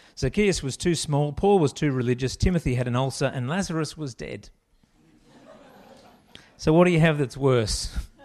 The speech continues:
than any of these things? So in Jesus' name to all of us, no more excuses. God can use us to our full potential.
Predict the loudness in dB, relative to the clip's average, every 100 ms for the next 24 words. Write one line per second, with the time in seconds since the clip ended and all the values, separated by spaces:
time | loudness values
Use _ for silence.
0 | -20 -20 -20 -20 -20 -20 _ -6 2 4
1 | 4 4 4 4 4 4 2 2 0 4
2 | 6 8 6 4 2 4 4 4 4 4
3 | 4 4 2 4 4 4 2 0 -2 2
4 | 6 6 6 2 -2 -4 2 4 4 2
5 | -4 -4 -6 -8 -14 _ _ -20 -20 _
6 | -4 6 8 8 6 2 4 2 4 4
7 | 4 2 0 -2 0 2 2 2 -2 -2
8 | -2 -2 -4 -4 -2 -2 -4 -6